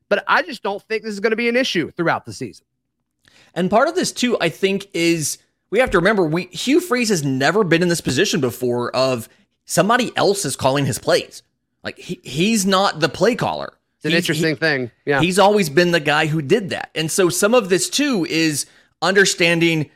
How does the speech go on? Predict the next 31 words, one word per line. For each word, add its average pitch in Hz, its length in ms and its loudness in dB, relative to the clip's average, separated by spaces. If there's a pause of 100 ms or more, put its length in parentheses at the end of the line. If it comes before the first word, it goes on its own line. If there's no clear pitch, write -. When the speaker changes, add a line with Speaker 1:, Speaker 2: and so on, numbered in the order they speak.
(120)
Speaker 2:
taking 202 340 2
the 160 100 4
macro 151 480 2
level 139 420 2
of 120 240 -2
this 151 180 0
is 151 140 -2
what 147 180 2
we 139 100 0
want 123 320 -2
to 120 100 -6
do 123 460 0 (220)
and 123 160 -4
Speaker 1:
Mm-hmm. 101 120 -6
Speaker 2:
how 143 160 2
it 151 100 0
gets 147 160 -6
translated 143 600 0
into 151 340 -2
the 120 120 0
game. 131 580 0 (380)
And 165 220 0
then 147 360 0 (100)
when 160 260 2
things 175 360 -2
stop, - 540 -2
stop 147 320 0
working, 143 460 0
we 180 140 -2
don't 214 240 2
know 135 420 0